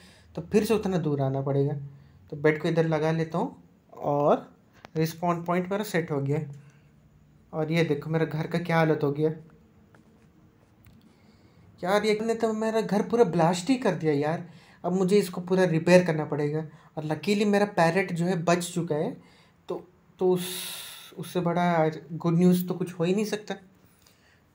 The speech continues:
तो अभी मैं अपना पैरेट को भी ला लेता हूँ। यार, मेरा पैरेट ना मर जाए। सब, सबसे पहले अपना पैरेट को लेके आके इधर बैठा देता हूँ। एक्स, कौन?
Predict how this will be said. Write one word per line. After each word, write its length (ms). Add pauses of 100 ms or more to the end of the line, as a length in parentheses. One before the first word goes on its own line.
(360)
तो 120
अभी 300
मैं 180
अपना 260
पैरेट 360
को 80
भी 140
ला 180
लेता 300
हूँ। 360 (760)
यार, 80
मेरा 180
पैरेट 460
ना 100
मर 140
जाए। 140
सब, 200 (640)
सबसे 200
पहले 180
अपना 160
पैरेट 440
को 120
लेके 260
आके 240
इधर 400
बैठा 340
देता 280
हूँ। 240 (1040)
एक्स, 180 (1600)
कौन? 480